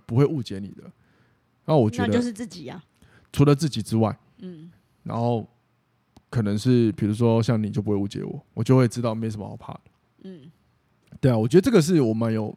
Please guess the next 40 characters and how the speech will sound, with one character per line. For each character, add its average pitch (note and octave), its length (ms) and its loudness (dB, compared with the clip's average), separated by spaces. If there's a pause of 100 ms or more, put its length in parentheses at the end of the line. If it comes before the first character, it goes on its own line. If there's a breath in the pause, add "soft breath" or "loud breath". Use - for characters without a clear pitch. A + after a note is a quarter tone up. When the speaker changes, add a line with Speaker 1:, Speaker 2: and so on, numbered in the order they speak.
Speaker 1:
体 G#2 280 -2
悟 B2+ 180 6
的 - 140 -10
啦。 - 160 -16 (420 soft breath)
但 G3+ 160 6
你， C3+ 100 4
你 B2 220 2
绝 C#3 140 4
对 F#3+ 100 6
不 C#3 140 2
会 D3 60 6
误 C#3+ 100 4
会 C3+ 100 6
你 A2 80 0
自 A2 120 -2
己 - 140 -10
嘛。 G2 120 -14
可 C3+ 100 -4
是 E3+ 140 4
人 C3+ 240 2
类 D#3 120 4
是 A#2+ 140 -2
这 A#2 120 -2
样 G2+ 80 -2
嘛， G#2+ 80 -8
人 B2+ 180 2
终 F3 180 2
究 E3 220 4
学 C3+ 160 0
会 D3+ 100 6
跟 D3+ 160 0
自 D3+ 80 -6
己 B2 60 2
相 A#2+ 180 -4
处 G#2 100 -6
之 A#2+ 120 -8
外， B2 140 -2
可 C#3+ 100 -6
是 E3+ 80 -4 (100)
人， C3+ 220 -4